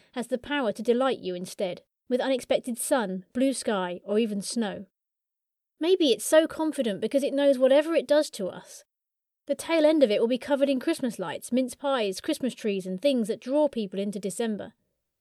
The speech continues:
Maybe that's why it swirls in anger, because it only gets the middle of the month to announce its presence and be seen. The start and end are snatched away by the months either side,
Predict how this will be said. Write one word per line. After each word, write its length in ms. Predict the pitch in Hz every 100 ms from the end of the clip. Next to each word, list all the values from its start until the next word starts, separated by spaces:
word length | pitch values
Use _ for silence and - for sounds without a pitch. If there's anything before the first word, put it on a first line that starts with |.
| _ _ _ _ -
Maybe 200 | 302 311
that's 220 | 277 -
why 180 | 262 254
it 120 | 226
swirls 460 | - 269 254 254
in 100 | 226
anger, 520 | 226 233 240 220 185 175
because 200 | 277 269
it 80 | 262
only 240 | 285 302 311
gets 260 | 285 254
the 120 | - 247
middle 300 | 247 269 262
of 100 | 214
the 80 |
month 360 | 208 190 185 -
to 100 | -
announce 420 | 220 247 247 254
its 100 | 226
presence 460 | - 269 233 196 202
and 120 | 202
be 100 | 196
seen. 440 | - 254 202 180 - _ _ _ _ _ -
The 80 | 285
start 360 | - 285 269
and 80 | 247
end 240 | 269 254 214
are 40 |
snatched 440 | - 294 254 -
away 260 | 247 262 254
by 140 | 208
the 120 | 202 196
months 320 | 240 240 233
either 200 | 220 190
side, 460 | - 226 196 185